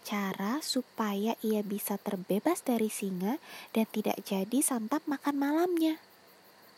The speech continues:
Lalu saat sedang berpikir, kancil melihat seekor ular piton yang sedang tidur di tanah. Kancil pun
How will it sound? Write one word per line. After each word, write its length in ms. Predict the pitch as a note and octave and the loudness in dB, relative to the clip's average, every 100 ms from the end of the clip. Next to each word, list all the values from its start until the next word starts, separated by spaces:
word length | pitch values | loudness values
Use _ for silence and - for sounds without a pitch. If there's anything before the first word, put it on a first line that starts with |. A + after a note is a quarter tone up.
| - | -2
Lalu 720 | A#3+ C4+ F4+ E4 G#3 A3+ E4 | 2 4 4 4 4 4 2
saat 400 | F4+ - - G3+ | 0 -2 -2 -2
sedang 320 | - F#3+ G3 F#3+ | -2 -2 -2 0
berpikir, 800 | F#3 F#3 B3+ E4 - G#3 G3+ C4+ - - - - | 0 0 -2 -2 -4 -4 -4 -4 -10 -18 -20 -8
kancil 640 | - G#3+ F#3+ - A3 C#4+ F4 - - - | -2 -2 -2 -2 0 0 -2 -14 -8 0
melihat 480 | A#3 G#3+ G#3 - E4 | 2 2 0 -4 -4
seekor 480 | - - A#3 - A#3 | -2 -4 -2 -2 0
ular 300 | A3+ G#3 G#3 - | 0 0 -2 -4
piton 400 | G#3+ - - D4+ D4 | -4 -4 -2 -2 0
yang 180 | G#3+ G#3 | -2 -2
sedang 400 | G3+ F#3+ F#3+ G3 | -2 0 -2 -2
tidur 400 | G3+ G3 - D4 - | -4 -2 0 0 -2
di 140 | - | -8
tanah. 380 | - G3 F#3 D#3+ - - - - - - - - - | -2 -2 -2 -10 -14 -20 -20 -20 -20 -20 -20 -14 -4
Kancil 580 | F#3+ F3 - F3+ E3 D#3 - | -2 -2 -2 -2 -2 -4 -2
pun 240 | A3 B3+ | 0 0